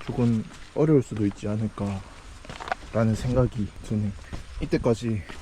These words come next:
자연 속에서 살고 싶다 생각만 진짜 많이 했는데 이렇게 직접 텐트 치고 와서 살아보니까 뭐 아직 잠은 하루도 안 잤지만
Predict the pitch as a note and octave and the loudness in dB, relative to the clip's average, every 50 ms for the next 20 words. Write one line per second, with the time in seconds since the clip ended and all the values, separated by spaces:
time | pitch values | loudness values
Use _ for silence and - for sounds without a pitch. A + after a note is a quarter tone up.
0 | - - - B2 B2+ C3+ C#3 C#3+ C#3+ D3 C#3+ - - D#3 D3 C#3 C#3 B2+ B2+ A#2+ | -8 -2 0 2 4 6 6 6 6 6 4 4 4 4 4 4 4 2 2 0
1 | - D3+ D#3 D#3+ D#3 E3 D3+ C#3+ - - A#2+ A#2 - C#3+ C#3 C3 C3 B2+ A#2+ A2 | 2 4 6 6 6 6 4 4 2 -2 -2 0 2 2 2 2 4 2 2 0
2 | - - - - - - D3 C3 C3 A#2 A#2 A2 A#2+ A#2 A#2+ A#2+ A#2+ A#2+ A#2 A2 | -2 -4 -6 -6 -2 0 0 2 4 4 4 4 4 4 2 2 2 2 0 0
3 | G#2+ - - - - - B2 B2 - C3+ A2+ - - - - - C#3 B2 A2 - | -2 -4 -6 -8 -6 -4 -4 -2 -2 -4 -4 -4 -8 -4 0 2 4 4 2 0
4 | - - - - - - - - - - - - - - - - - - - - | -6 -14 -18 -18 -18 -18 -18 -18 -18 -18 -16 -16 -14 -12 -12 -12 -12 -12 -4 0
5 | - D#3+ D#3 D3 - - - C#3 A#2+ A#2+ A2 A2+ A2+ - C3 A2+ F#2+ - - - | 2 4 4 2 2 2 2 2 2 4 2 2 2 0 -2 -4 -2 -2 -2 -4
6 | - - - - - E3+ D#3 C#3+ - - D3+ D#3 C#3 - - A2 G2+ F#2+ - - | -4 -4 -6 -2 2 2 4 4 6 6 6 6 6 4 0 -4 -6 -6 -8 -12
7 | - - - - - - - - - - - - - - - - - - - - | -16 -16 -16 -16 -16 -14 -14 -16 -16 -18 -18 -16 -14 -10 -8 -8 -8 -8 -10 -12
8 | - - - - - - - - - - A#2 A2 A2+ - C#3 B2+ B2+ A2 - - | -12 -12 -14 -14 -16 -18 -18 -14 -4 0 2 2 4 4 2 2 2 0 -4 -6
9 | - - - - - - - C3 C3 C3 C3+ C#3 C3+ B2+ C3 D#3 E3 E3 D3 B2+ | -12 -14 -14 -14 -10 -4 2 4 6 6 6 6 4 4 2 2 2 2 2 0
10 | A2 G#2+ G2+ A2 G#2+ - - B2+ A#2 G2 F#2 | 0 0 0 -2 -4 -2 0 0 0 0 -2